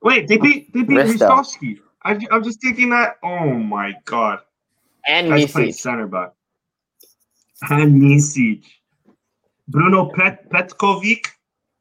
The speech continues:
Speaker 1: He was either linked to Sporting or he played for Benfica for a little bit.
Speaker 2: <laughs>
Speaker 1: Anyways, I'm getting sidetracked. Uh, next question comes in from, uh, our boy Matt Paiva at Casa de Paiva.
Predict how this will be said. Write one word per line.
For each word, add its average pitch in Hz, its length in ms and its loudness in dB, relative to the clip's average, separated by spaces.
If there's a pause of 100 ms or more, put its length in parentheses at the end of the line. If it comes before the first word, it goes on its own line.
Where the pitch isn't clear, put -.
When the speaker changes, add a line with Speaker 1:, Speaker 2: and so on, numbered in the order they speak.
(140)
Speaker 1:
He 151 80 2
was 175 100 2
either 202 320 0
linked 208 300 -2
to 226 60 -14
Sporting 226 580 -2
or 165 160 2
he 151 80 2
played 190 280 -2
for 175 140 -14
Benfica 147 500 -2
for 117 140 -12
a 110 60 -8
little 104 200 -10 (880)
bit. 147 580 -8
Speaker 2:
<laughs> - 1900 -20
Speaker 1:
Anyways, 123 520 -4 (100)
I'm 127 100 -16
getting 131 200 -6
sidetracked. 123 640 -4 (260)
Uh, 147 300 2
next 185 260 -2
question 180 480 -6
comes 151 260 -8
in 160 160 -6
from, 151 340 -2
uh, 147 200 4
our 135 180 -4
boy 151 200 -2
Matt 147 280 -4
Paiva 151 480 -2
at 139 120 -18
Casa 143 260 -6
de - 80 -20 (100)
Paiva. 160 520 -4